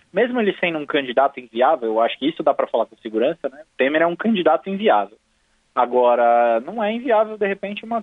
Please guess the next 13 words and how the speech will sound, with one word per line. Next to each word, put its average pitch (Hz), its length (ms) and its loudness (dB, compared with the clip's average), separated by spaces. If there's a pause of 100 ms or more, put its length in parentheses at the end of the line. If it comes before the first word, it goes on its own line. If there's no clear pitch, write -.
a 190 140 2
candidatura 220 680 0
dele. 143 240 0
Agora, 156 360 4
a 160 40 2
questão 196 320 -6
é - 20 0
saber, 165 380 0
o, 151 180 0
o, 190 80 0 (180)
o, 202 60 -2 (380)
pra 220 160 0
que, 277 280 0